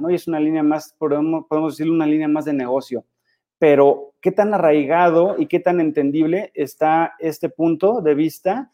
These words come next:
y esta situación en los individuos que la ejecutan y los que la re-, y reciben este, este mensaje?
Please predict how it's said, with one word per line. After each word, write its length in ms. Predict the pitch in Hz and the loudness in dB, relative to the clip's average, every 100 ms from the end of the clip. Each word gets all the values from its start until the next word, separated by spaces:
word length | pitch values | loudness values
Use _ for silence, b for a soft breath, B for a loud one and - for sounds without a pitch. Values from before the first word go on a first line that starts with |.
| _ _ | _ _
y 140 | 143 | 2
esta 300 | 151 151 165 | 2 2 0
situación 840 | - 143 139 127 147 156 226 240 - _ _ | 0 -2 -2 -2 0 0 -2 -8 -16 _ _
en 160 | - 151 | 0 2
los 160 | 147 147 | 2 2
individuos 600 | 151 151 151 170 185 185 | 0 2 2 2 2 2
que 340 | 151 151 151 | 4 4 4
la 120 | 151 | 0
ejecutan 680 | 135 135 - 170 175 214 220 _ | -2 -2 -4 -2 0 -2 -4 _
y 140 | 165 | -2
los 160 | 151 143 | 0 0
que 100 | 139 | -2
la 140 | 127 | -2
re-, 200 | 120 131 120 | -2 -4 -4
y 80 | 143 | -6
reciben 480 | 123 120 156 147 | -6 -2 0 0
este, 460 | 143 139 143 139 131 | -2 -2 0 2 0
este 160 | 131 139 | -6 -4
mensaje? 560 | 131 120 127 - 110 | -6 -4 -4 -6 -12